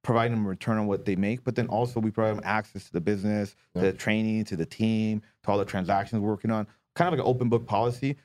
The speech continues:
Speaker 1: because these are private lenders from different, you know, they're all different, right? Some of 'em wanna get into flipping. Some of 'em just wanna, you know, invest passively and let their money work for them. So,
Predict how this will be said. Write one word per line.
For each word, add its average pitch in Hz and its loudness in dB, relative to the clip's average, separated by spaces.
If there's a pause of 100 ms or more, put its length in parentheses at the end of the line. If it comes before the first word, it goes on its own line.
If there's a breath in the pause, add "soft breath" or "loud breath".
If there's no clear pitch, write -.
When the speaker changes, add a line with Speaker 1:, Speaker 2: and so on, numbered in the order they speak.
Speaker 1:
because 117 0 (120)
these 131 -2
are 139 2
private 120 2
lenders 117 0
from 107 -2
different, 104 -2 (280)
you 107 0
know, 101 2
they're 98 2
all 120 2
different, - -4
right? 98 2
Some 117 0
of 113 2
'em 107 0
wanna 110 2 (180)
get 110 2
into 98 -2
flipping. 90 0
Some 131 0
of 120 2
'em 117 0
just 107 -6 (340)
wanna, 117 2
you 139 -2
know, 107 0
invest 107 0
passively 98 0 (240 soft breath)
and 101 0
let 107 2
their 110 0
money 107 0
work 110 -2
for 95 -4
them. 92 -2
So, - 2